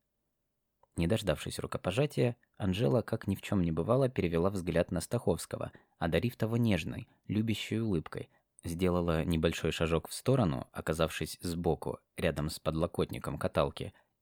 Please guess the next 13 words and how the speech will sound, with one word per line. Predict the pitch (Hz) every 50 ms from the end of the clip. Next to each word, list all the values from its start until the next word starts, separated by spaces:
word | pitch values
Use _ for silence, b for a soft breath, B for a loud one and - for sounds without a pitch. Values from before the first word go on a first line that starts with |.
| _ _
и | - 82 78
положила | - - 73 76 78 80 87 80 78 78
руку | 82 123 143 - - 76
мужчине | 69 71 - - - 95 95 95
на | 98 95
плечо, | - - 117 117 - - - 76 - - _ _ _ _
эдаким | - 101 101 101 - - 95 90
нарочито | 87 87 87 92 - - - 131 - -
собственническим | 117 - - - 113 92 80 - - - - 76 73 76 - - 78 - _ - 90 98
жестом | 95 101 85 - - - 73 69 - _
очень | - 101 - - 107 101 104
близкого | 107 113 107 90 - _ - 85 92
человека, | 90 - - 107 110 113 107 90 78 - 78 71